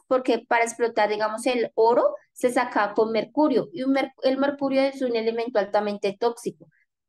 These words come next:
Ya, ese, ese, por ejemplo, en zonas del, del Chocó, ellos ya no pueden tomar agua, ya no pueden tomar agua porque contaminaron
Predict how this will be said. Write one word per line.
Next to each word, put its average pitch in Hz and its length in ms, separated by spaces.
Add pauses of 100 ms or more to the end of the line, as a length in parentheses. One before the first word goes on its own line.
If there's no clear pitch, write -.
(140)
Ya, 233 360
ese, 233 420
ese, 226 160 (160)
por 254 120
ejemplo, 220 420
en 220 160
zonas 226 420
del, 208 720 (880)
del 262 240
Chocó, - 760 (420)
ellos 233 280
ya 440 120
no 262 160
pueden 220 200
tomar 214 340
agua, 190 420 (580)
ya 233 140
no 214 180
pueden 233 240
tomar 226 320
agua 202 300
porque 220 340
contaminaron 202 880